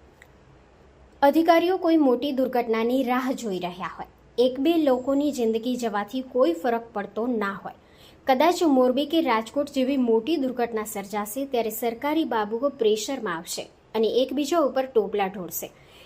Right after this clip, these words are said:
કેટલાક સરકારી બાબુઓ તો જાણે માત્ર ઓફિસે હાજરી પુરાવવા જ આવતા હોય. માનવતાને ધ્યાનમાં રાખી ગરીબ મજૂરની પણ થોડી પરવાહ કરો અને ગુના કરતા લોકોને દંડિત કરો, નહીં તો ગરીબ મજૂરોના જીવનદીપ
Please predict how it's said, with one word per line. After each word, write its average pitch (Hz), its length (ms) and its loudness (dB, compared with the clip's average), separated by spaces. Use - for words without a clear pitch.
કેટલાક 311 280 2
સરકારી 311 420 2
બાબુઓ 262 380 0
તો 294 180 -4
જાણે 247 360 -2
માત્ર 226 380 -2
ઓફિસે 233 560 -2
હાજરી 247 460 -2
પુરાવવા 220 520 0
જ 240 100 -6
આવતા 190 320 -4
હોય. 170 300 -10
માનવતાને 294 680 4
ધ્યાનમાં 233 420 0
રાખી 240 380 -6
ગરીબ 277 440 4
મજૂરની 254 640 2
પણ 262 260 0
થોડી 240 320 -2
પરવાહ 233 500 0
કરો 185 200 -6
અને 233 200 4
ગુના 269 320 4
કરતા 269 360 0
લોકોને 226 480 2
દંડિત 226 540 0
કરો, 180 180 -8
નહીં 254 260 2
તો 330 120 2
ગરીબ 277 320 2
મજૂરોના 254 580 0
જીવનદીપ 226 600 -4